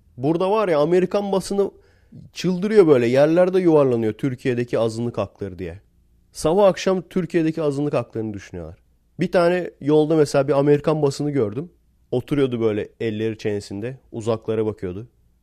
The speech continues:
Gözaltları torba olmuş. Dedim, "Ne yapıyorsun, ne düşünüyorsun?" Dedi, "Türkiye'deki azınlık haklarını düşünüyorum." Obama falan uyuyamıyor.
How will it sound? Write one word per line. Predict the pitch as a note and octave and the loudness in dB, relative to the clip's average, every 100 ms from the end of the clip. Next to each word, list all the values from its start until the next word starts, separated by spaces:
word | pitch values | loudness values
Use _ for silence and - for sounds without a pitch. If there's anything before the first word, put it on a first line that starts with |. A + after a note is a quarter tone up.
| A2 | -4
Gözaltları | A2+ G#2+ G#2+ - A2 | -2 0 -2 -2 -6
torba | G2 G#2 G2+ G#2 | -2 -4 -2 -4
olmuş. | G2+ F#2 B2 - _ _ _ _ _ - | -4 -6 -14 -20 _ _ _ _ _ -6
Dedim, | C3 D3+ | -2 0
"Ne | E3+ | 2
yapıyorsun, | F#3+ F#3 B2+ C3+ | 0 0 -6 -2
ne | D#3+ | -4
düşünüyorsun?" | D3 - A#2 A#2+ D#3 _ - | -4 -6 -6 -6 -12 _ -2
Dedi, | C#3 D3 | -2 -2
"Türkiye'deki | - C#3+ D#3 C#3+ C#3+ | -4 -4 -4 -4 -2
azınlık | C3+ B2+ C#3 C#3 | -2 -2 -4 -4
haklarını | A#2 - A#2+ A2+ | -4 -6 -8 -8
düşünüyorum." | - F2 E2 F#2 _ _ _ _ _ _ - | -12 -14 -14 -18 _ _ _ _ _ _ -4
Obama | B2+ B2+ D#3+ F3 | 0 4 4 4
falan | E3+ E3+ D#3+ | 4 2 2
uyuyamıyor. | D3 D3+ E3 A#2 F#2 | 2 4 2 0 -4